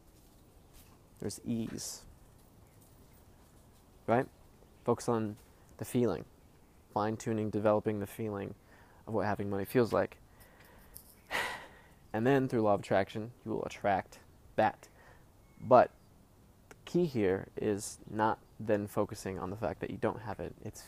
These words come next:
feeling it, setting the intention of, like, "I want more money.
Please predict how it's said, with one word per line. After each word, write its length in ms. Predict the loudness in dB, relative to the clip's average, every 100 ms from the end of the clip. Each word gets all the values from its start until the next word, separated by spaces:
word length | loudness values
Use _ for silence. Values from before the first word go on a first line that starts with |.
| 0
feeling 320 | 2 2 -2
it, 160 | -6 -8 -16 -20 -20 -20 -20 -20 -20 -20 -20 -20 -20 -20 -20 -8
setting 260 | -2 0 0
the 80 |
intention 440 | -2 -2 -6 -6 -6
of, 80 | -4
like, 300 | -4 -6 -14
"I 140 | -16 -14
want 280 | -12 -12 -10
more 120 | -10
money. 280 | -10 -12